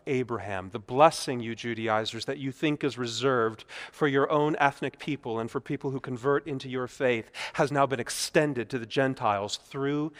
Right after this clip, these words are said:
Jesus Christ." "In Christ Jesus," says Paul, "the blessing of Abraham, which is the promise of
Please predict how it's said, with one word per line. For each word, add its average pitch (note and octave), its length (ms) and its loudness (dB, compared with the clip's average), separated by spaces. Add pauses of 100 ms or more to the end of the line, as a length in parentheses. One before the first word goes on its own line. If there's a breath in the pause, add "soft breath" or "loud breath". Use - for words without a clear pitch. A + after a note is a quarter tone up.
(280 loud breath)
Jesus A#2+ 640 -4 (220 soft breath)
Christ." - 760 -4 (1600)
"In C3 100 -8
Christ D3+ 480 0
Jesus," C3+ 500 -2
says A2 240 -4
Paul, G#2+ 300 0
"the A2 80 2
blessing C#3+ 460 4
of C3 120 -2
Abraham, A2+ 600 2
which A#2 160 -6
is B2+ 80 -6
the - 80 -4
promise C#3 560 4
of A2+ 120 -4